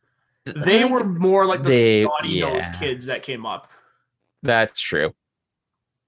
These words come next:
Speaker 2: Yeah, and then they paved the way for emo, which was, uh, that's coming.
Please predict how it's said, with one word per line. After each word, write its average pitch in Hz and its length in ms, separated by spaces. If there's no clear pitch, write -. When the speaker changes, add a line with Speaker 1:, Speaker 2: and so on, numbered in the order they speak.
Speaker 2:
Yeah, 123 260
and 113 100
then 110 120
they 110 80
paved 101 340
the 101 80
way 90 180
for - 220
emo, 87 320
which 82 240
was, 80 260
uh, 78 240
that's 143 280
coming. 415 260